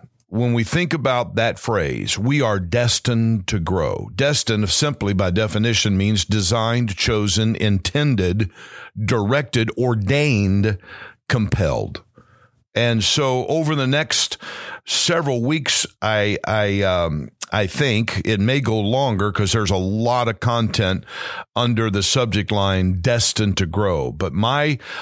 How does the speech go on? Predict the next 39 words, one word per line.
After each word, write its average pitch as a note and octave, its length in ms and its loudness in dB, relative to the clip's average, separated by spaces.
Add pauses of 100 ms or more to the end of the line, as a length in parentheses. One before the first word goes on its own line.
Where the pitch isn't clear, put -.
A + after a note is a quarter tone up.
my C3+ 260 0
goal A2 480 0
is F#2+ 160 0
to G2 120 -2
get G#2+ 420 0
you A2 260 2
off G#2+ 340 0
dead G2 280 0
center. D2 560 0
My G#2 180 2
goal A2 400 0
is G#2 160 0
to F#2+ 120 -2
get A2 380 0
you G#2+ 320 2 (480)
out B2+ 200 0
of B2 100 0
the G#2+ 120 0
slump, G2+ 600 0 (360)
out A2+ 180 0
of A#2 160 0
the G2+ 340 2 (280)
spot - 640 -2
you've A#2+ 240 0
been G#2 200 0
stuck - 480 0
in E2+ 340 2
for F#2+ 640 -2
a F#2+ 60 2
minute, G2 560 0 (480)
and A2 220 0
to G#2 100 0
get B2+ 400 0
you B2+ 140 2
where B2+ 360 0
you A#2 220 2
need A#2+ 360 2
to A2 100 0
be D#2+ 560 0